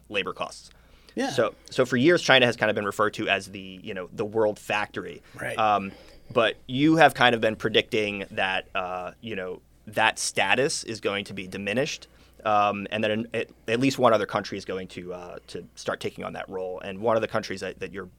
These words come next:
Speaker 1: very bullish on for that is Mexico. Um, you, you said to me the other day, you said Mexico will be, uh,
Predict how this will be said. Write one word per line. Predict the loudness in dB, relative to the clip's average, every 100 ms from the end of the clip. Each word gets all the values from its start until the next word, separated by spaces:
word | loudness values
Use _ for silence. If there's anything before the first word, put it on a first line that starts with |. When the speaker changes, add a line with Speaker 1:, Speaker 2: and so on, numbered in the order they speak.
| _
Speaker 1:
very | -10 -10 2
bullish | 6 6 4
on | 0 0
for | -6
that | -8 -10 -12
is | -14 -10
Mexico. | -10 -10 -12 -12 -14 -18 -20 -20 -20 -20 -6
Um, | -2 0 -2 -6 -10 _
you, | -10 -6
you | -4 0
said | 0
to | 0
me | -4
the | -2
other | 4
day, | 6
you | 6
said | 2 -2
Mexico | -2 -6 -8
will | -8
be, | -10 -12 -12
uh, | -12